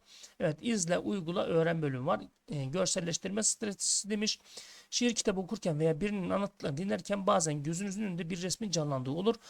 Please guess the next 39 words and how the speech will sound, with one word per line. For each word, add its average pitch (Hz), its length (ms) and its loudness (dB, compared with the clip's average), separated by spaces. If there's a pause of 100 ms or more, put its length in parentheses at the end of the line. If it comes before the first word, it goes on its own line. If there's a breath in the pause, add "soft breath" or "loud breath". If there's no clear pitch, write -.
(220 loud breath)
Bazen 240 320 6
de 156 120 0
biz 165 140 -4
okuduklarınızı 214 800 -4
veya 143 200 -2
dinlediklerinizi 175 720 -4
daha 175 180 2
anlaşılır 180 380 0
hale 170 200 0
getirmek 190 380 -2
için 233 220 0 (260 loud breath)
anlatılanlarla 220 720 2
ilgili 196 340 -2
bir 180 80 0
şeyler 185 340 2
çizer. 196 260 2 (320 loud breath)
Okuduklarınızı 240 640 2
veya 156 180 4
dinlediklerinizi 170 760 -2
daha 175 180 2
sade 151 360 2
ve 127 80 -2
somut 214 320 0
olarak 143 320 0
gö-, 202 300 0
görmeye 175 520 2 (280 loud breath)
çalışırız. 170 480 2 (300 loud breath)
Bu 269 140 -2
dersinizde 180 600 4 (540)
tam 254 240 2
da 202 140 0
bu 254 80 4
amaçla 165 360 2
kullanılan 170 540 0
bir 214 100 0
strateji 175 520 2
olan 160 220 2
görselleştirme 170 600 2
stratejisini 208 640 2